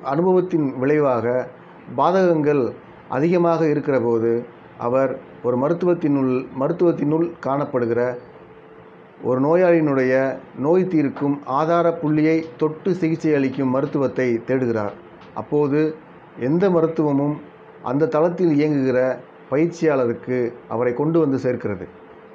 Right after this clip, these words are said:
ஆக, ஒவ்வொரு மருத்துவத்துக்குள்ளும் காணப்படுகிற நோயினுடைய ஆதாரத்தை களைகிற சிந்தனை ஓட்டமும் தத்துவ சாரமும் அந்த நோயாளிக்கு முழு நோயையும் தீர்ப்பதற்கு உதவி செய்கிறது.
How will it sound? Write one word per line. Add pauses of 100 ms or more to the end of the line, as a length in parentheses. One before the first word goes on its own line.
(140)
ஆக, (560)
ஒவ்வொரு
மருத்துவத்துக்குள்ளும்
காணப்படுகிற (540)
நோயினுடைய (540)
ஆதாரத்தை (320)
களைகிற (880)
சிந்தனை
ஓட்டமும் (200)
தத்துவ
சாரமும் (120)
அந்த
நோயாளிக்கு (200)
முழு
நோயையும் (440)
தீர்ப்பதற்கு (300)
உதவி
செய்கிறது.